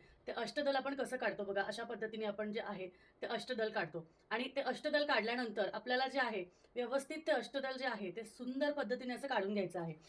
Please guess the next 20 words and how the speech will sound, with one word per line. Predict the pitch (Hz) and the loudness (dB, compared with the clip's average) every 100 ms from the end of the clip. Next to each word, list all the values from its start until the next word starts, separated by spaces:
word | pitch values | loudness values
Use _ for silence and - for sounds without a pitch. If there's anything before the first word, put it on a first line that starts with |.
| - - | -20 -10
आणि | 220 262 | -6 0
त्याला | 262 254 | 2 4
व्यवस्थित | 226 214 247 | 0 -2 -4
आपल्याला | 226 220 220 | -4 -2 -2
असं | 214 269 | -2 -2
भरून | 214 196 208 | -2 -2 -2
घ्यायचं | 185 175 | -2 -2
आहे. | 170 160 - - - | -4 -6 -10 -20 0
हे | 294 | 4
अष्टदल | 254 - 302 294 | 4 2 2 4
आपण | 285 294 | 2 2
का | 277 | 4
काढायचं | 285 240 208 214 | 4 2 0 -4
असतं, | - 202 | -2 -2
तर | 226 | -2
माता | 214 247 | -2 0
लक्ष्मीची | 226 240 254 285 | -2 -2 -6 -4
कोणतीही | 269 220 262 262 | -2 -2 -2 -2
सेवा | 302 269 233 | 0 0 0
करताना | 233 202 214 202 | -2 0 0 0